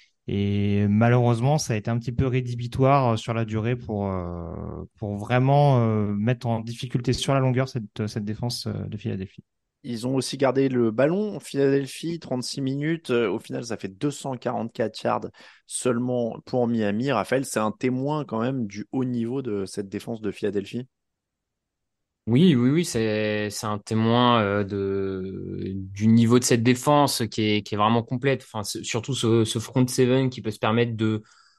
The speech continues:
Speaker 3: de changer la composition en permanence, un peu les joueurs qui, qui font jouer. Et ce qui fait, on, c'était déjà la qualité l'an dernier, hein, de, de ce front seven,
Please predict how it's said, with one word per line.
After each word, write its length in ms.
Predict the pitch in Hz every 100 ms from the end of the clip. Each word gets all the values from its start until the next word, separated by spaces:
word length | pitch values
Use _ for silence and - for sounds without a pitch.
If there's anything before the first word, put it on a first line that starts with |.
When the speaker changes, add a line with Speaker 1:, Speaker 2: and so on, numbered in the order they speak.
| _ _ _ _ 110
Speaker 3:
de 100 | 113
changer 440 | - 131 117 135
la 100 | 123
composition 760 | 123 131 135 127 127 - 139
en 60 | 131
permanence, 580 | 131 123 127 135 135 131
un 60 |
peu 220 | 117 131 135
les 140 | 120
joueurs 420 | 107 117 139 127
qui, 580 | - 127 117 120 120 90
qui 120 | -
font 180 | 127 135
jouer. 180 | 135 160
Et 80 | 139
ce 80 | -
qui 140 | 123
fait, 240 | 165 165
on, 260 | 120 123 147
c'était 300 | 127 156 165
déjà 160 | 143 165
la 100 | 160
qualité 300 | 165 160 160
l'an 120 | 151
dernier, 280 | 151 170 160
hein, 140 | 131
de, 280 | 123 123 123
de 180 | 117 120
ce 160 | -
front 220 | 120 131
seven, 400 | 127 131 143 160